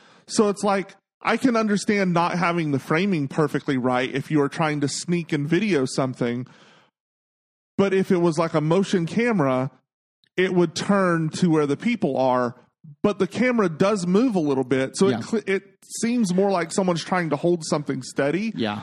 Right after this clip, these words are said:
Speaker 1: and not like a camera is moving or not moving or whatever.
Speaker 2: Like, for me, like, whether it was her phone or, or a security camera,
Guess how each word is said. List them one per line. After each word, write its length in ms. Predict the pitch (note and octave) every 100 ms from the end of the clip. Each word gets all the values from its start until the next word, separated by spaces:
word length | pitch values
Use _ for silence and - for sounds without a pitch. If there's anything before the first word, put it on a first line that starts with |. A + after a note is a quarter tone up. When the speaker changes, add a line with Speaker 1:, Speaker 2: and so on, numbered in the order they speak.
| -
Speaker 1:
and 180 | D#3 F3
not 220 | F3+ E3
like 200 | E3 -
a 160 | D3+ C3+ -
camera 480 | - F#3+ F#3+ D#3 C3
is 320 | C#3 C3 - -
moving 680 | D3 D3 D#3+ C#3+ C3+ B2+ B2
or 220 | C3 C#3
not 260 | D3 D3+ C#3
moving 360 | C#3 B2+ B2+
or 100 | B2
whatever. 500 | C3 C#3+ D3 C3+ -
Speaker 2:
Like, 220 | A3 G#3+
for 120 | - A3+
me, 280 | A3 A#3
like, 240 | G#3+ F#3+ D#3
whether 320 | F3 G3 G#3
it 100 | F#3
was 240 | E3 C#3+
her 240 | - - D#3+
phone 340 | - D3+ C#3+
or, 160 | C#3 C3
or 220 | C#3+ C3
a 160 | B2+ A#2+
security 400 | C3 D3 C3+ C3
camera, 240 | D3+ C#3